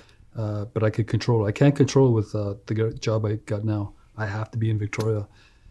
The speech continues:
So I, what I gotta do is I gotta drive from my village, my reserve, and I gotta drive an hour to get to the Terrace Airport,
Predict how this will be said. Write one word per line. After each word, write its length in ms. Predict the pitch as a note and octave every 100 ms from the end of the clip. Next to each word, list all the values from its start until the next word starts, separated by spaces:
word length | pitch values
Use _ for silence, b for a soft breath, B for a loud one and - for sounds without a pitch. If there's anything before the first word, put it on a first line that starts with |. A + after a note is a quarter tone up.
| b b b _
So 400 | - B2 A#2 A#2+
I, 120 | B2 A#2+
what 200 | A#2+ B2
I 140 | D3
gotta 180 | C#3+ G#2+
do 200 | A2+ A2
is 100 | A2
I 80 | A#2
gotta 320 | A#2 A2+ A2 - - - -
drive 300 | A#2+ A#2+ A#2
from 80 | A2+
my 180 | A2+ G#2+
village, 640 | G#2+ B2 A#2 C#3 - - _ _ _ B2
my 100 | A2
reserve, 580 | A2 A2+ A#2+ A#2+ D#3 - _ _ _ _ _ A2
and 80 |
I 60 | G#2+
gotta 180 | A#2 A2+
drive 260 | A#2 A#2
an 80 | G#2+
hour 280 | A#2 B2 A2
to 80 | G#2+
get 140 | A2+
to 60 | -
the 60 |
Terrace 320 | G#2 A#2 A2+ A#2+
Airport, 420 | A2 A2+ C3+